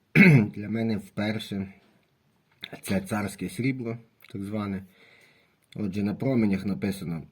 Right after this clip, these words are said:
"Цар слави". Так, тут.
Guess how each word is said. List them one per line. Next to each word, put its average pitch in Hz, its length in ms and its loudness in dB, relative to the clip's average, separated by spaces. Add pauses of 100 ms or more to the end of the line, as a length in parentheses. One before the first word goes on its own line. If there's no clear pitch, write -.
(600)
"Цар 95 280 -4
слави". 131 540 -2 (760)
Так, - 240 -16
тут. - 280 -18